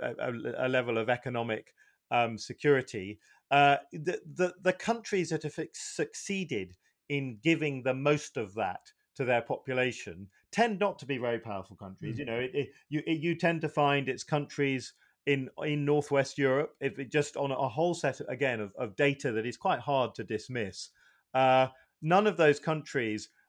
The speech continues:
Speaker 1: are necessarily sort of geopolitically, uh, hugely significant, but the population,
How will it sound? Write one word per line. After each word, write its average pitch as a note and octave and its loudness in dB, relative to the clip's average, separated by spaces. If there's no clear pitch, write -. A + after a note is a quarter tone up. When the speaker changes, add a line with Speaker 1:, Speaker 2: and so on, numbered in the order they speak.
Speaker 1:
are B2+ 6
necessarily C3+ 0
sort A#2+ -8
of G2+ -10
geopolitically, A#2 -4
uh, A2 0
hugely C3+ -2
significant, A#2 -4
but D#3 0
the E3 0
population, E3+ 2